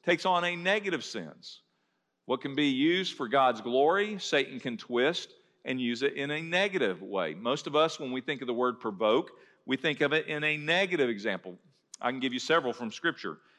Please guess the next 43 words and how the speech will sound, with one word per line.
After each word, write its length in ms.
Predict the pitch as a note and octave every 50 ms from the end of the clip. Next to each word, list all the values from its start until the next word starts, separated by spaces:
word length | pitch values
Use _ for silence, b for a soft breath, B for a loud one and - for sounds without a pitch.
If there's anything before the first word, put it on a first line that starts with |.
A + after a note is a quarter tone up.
| b b b
In 100 | B2 B2
Acts 280 | C3 D3 D#3 D3+ - -
chapter 300 | - D3 C#3 - C3 B2
fifteen, 580 | - C#3+ C#3 C#3+ - F3 F3 D#3+ C3+ A#2 A2
verses, 460 | G#2 A#2+ A2+ - - A2 F#2+ - - - - - C#2 -
uh, 120 | B2+ A#2+ A#2 -
thirty-nine 440 | C#3+ C3+ B2+ B2 A#2+ B2 B2 A#2+ A#2
and 100 | G#2+ -
following, 400 | - A2+ A2+ B2 C#3 D#3 E3 - b b b b b b
we 120 | C3 D3
have 160 | D3+ D#3 C#3
the 60 | C#3
story 340 | C#3 - - E3 D#3+ D#3+ D#3+
of 120 | D3 B2+ -
Paul 280 | - D#3+ E3 E3 E3 E3
and 100 | D3+ C#3+
Barnabas 540 | D3 D#3 F3 F#3 E3+ C3 A2 G2+ - -
on 120 | A#2+ A2+ A2
the 60 | G#2+
second 380 | - - D3+ C#3 - D#3 C#3 C#3
missionary 440 | C#3+ C3+ - C#3+ C3+ C#3 C#3 C#3
trip. 440 | B2 - F3+ F3+ E3+ B2 - - - b b b b b b b b
And 100 | C#3+ D#3
it 120 | E3+ D#3+
says 240 | - F#3 F#3 F3+ D#3+
that 120 | E3+ D3+
they 120 | E3+ F3+ F#3
were 180 | F3 E3+ D#3
provoked 1080 | C#3+ - D3+ C#3+ C3+ B2 A#2+ A2+ - - G3+ B3 B3+ G#3 D3+ C#3 D3 E3+ - - - - - - - _ _ _ _ _ _ _ _ -
against 500 | C#3 C#3+ C#3+ C#3 F#3+ A#3+ B3+ - - -
one 280 | F#3+ G3 A3 A3+ A3 A3
another 540 | G#3+ F#3+ F#3+ F3+ D3+ C3 A#2 B2 C3 C#3
in 80 | C#3 C3
such 300 | - - G3 G3 G3 -
a 60 | A3
way 320 | G3+ F3 D#3 C3 B2+ C#3 C#3+
that 160 | C#3+ C3+ -
they 140 | D3+ C#3 C3
split 600 | - - - - - - - G#3 A3 A#3+ A#3 G#3+
off 280 | F3+ D#3+ D3+ D3+ -
into 160 | D#3+ C#3 C3
two 200 | A2+ - D#3 D3
teams. 640 | C#3 - D#3+ C#3+ A2+ G2 F2 D#2+ D#2 D#2 - - -